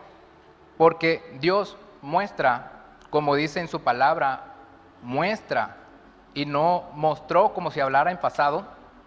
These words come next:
sino que muestra, que es una palabra presente, muestra su amor para con nosotros, que es,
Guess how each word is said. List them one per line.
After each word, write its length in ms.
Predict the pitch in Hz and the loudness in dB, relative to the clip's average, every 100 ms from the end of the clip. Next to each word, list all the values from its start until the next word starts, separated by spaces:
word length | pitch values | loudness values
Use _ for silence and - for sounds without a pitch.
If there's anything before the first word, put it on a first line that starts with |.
| - - - - - - - | -20 -20 -20 -20 -20 -20 -2
sino 300 | 165 160 156 | 0 2 0
que 140 | 165 | -2
muestra, 580 | 151 165 202 190 147 143 | -2 -2 -2 0 -2 -2
que 80 | 147 | -8
es 80 | 135 | -4
una 180 | 175 | -2
palabra 400 | - 139 147 175 | 0 2 2 0
presente, 640 | - 131 160 165 - 117 117 131 - 143 | -2 -6 -4 -6 -6 -8 -8 -14 -16 -2
muestra 340 | 160 175 202 | -2 2 0
su 140 | - | 2
amor 320 | 151 139 160 185 | 0 2 0 2
para 260 | 170 151 | 0 -2
con 140 | 143 127 | -4 -4
nosotros, 720 | 120 160 180 175 143 139 - - - - | -2 2 2 2 -2 -4 -14 -20 -20 -8
que 100 | 151 | -6
es, 180 | 143 | -6